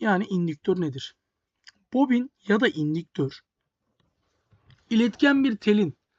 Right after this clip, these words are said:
sarılarak bobin halini almasıyla oluşturulan bir devre elemanıdır. Üzerinden akım geçen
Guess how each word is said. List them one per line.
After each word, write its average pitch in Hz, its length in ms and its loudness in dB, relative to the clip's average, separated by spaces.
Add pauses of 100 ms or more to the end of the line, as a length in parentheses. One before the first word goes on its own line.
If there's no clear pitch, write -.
(180)
sarılarak 208 720 0
bobin 190 360 4
halini 180 320 2
almasıyla 180 460 0
oluşturulan 185 560 0
bir 180 180 -6
devre 165 260 0
elemanıdır. 135 640 -8 (1200)
Üzerinden 233 520 0
akım 254 320 0
geçen 220 360 -2